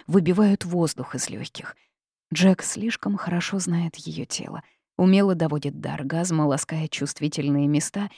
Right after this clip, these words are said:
именно так, как ей нравится. Когда он при этом прикусывает мочку её уха, Флоренс будто взрывается изнутри. В глазах плывёт, и единственное, за что можно уцепиться, чтобы остаться в реальности,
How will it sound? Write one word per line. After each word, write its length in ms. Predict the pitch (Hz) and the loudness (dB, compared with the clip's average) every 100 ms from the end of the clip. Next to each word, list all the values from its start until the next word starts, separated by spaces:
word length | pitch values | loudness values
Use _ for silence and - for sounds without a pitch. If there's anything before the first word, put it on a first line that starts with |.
| _ | _
именно 380 | 202 208 165 147 | 6 6 6 0
так, 320 | - 233 - _ - | -2 -6 -6 _ -4
как 160 | 175 - | -4 -4
ей 240 | 175 180 | -2 0
нравится. 560 | 180 175 160 - - - _ _ _ _ - - | 0 -2 -4 -8 -12 -12 _ _ _ _ -20 -2
Когда 260 | 185 196 | 4 8
он 180 | 214 214 | 10 8
при 180 | 180 190 | 6 2
этом 220 | 208 160 | 4 2
прикусывает 680 | 156 156 190 - 156 151 147 | 0 -4 -4 -4 -2 -2 0
мочку 380 | 160 185 - 143 | 0 0 -2 -6
её 260 | 143 143 151 | -4 -6 -6
уха, 460 | - 262 - - - _ | -2 -2 -2 -8 -14 _
Флоренс 480 | - 220 214 190 151 | 2 4 6 4 2
будто 340 | 160 - 180 | -6 -6 -6
взрывается 800 | 180 185 190 202 190 - - - | -4 -4 -4 -4 -4 -4 -6 -6
изнутри. 460 | 135 135 - 127 - _ _ _ _ _ _ _ _ _ | -6 -8 -8 -12 -14 _ _ _ _ _ _ _ _ _
В 120 | 151 | -10
глазах 520 | 160 165 165 170 160 - | -2 0 0 -2 -4 -10
плывёт, 520 | 156 160 170 208 - _ _ | -8 -8 -4 -6 -6 _ _
и 80 | 185 | -2
единственное, 800 | 170 180 208 220 - 175 170 156 | 2 2 4 4 4 0 2 2
за 120 | 151 | 0
что 240 | 151 151 160 | -4 -2 0
можно 340 | 175 175 131 | 0 0 0
уцепиться, 640 | 143 - - 233 254 - | -2 -6 -6 -4 -4 -4
чтобы 320 | - - 151 160 | -4 -2 0 -2
остаться 460 | - 202 - 143 | -2 -4 -4 -4
в 80 | 131 | -2
реальности, 640 | 165 185 151 120 - - | 0 0 -2 -6 -6 -10